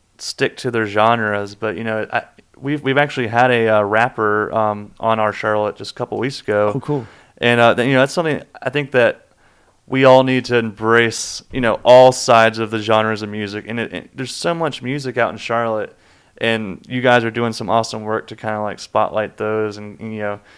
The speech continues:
Speaker 1: you know, get, so this is like a record label kinda, or
Speaker 2: Uh,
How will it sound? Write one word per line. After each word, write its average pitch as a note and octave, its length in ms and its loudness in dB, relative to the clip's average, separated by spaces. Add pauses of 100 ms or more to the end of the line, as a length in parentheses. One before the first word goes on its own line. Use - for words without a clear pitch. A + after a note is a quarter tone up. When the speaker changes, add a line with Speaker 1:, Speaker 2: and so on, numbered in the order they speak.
(420)
Speaker 1:
you - 140 -8
know, G#2 240 -4
get, - 260 0 (400)
so C3 220 2
this C#3 240 -4
is B2+ 260 -6
like B2 180 -2
a A2+ 260 2
record A#2 760 -2
label D#3+ 380 -2
kinda, D#3+ 560 -2
or C#3 280 2
Speaker 2:
Uh, A3+ 240 4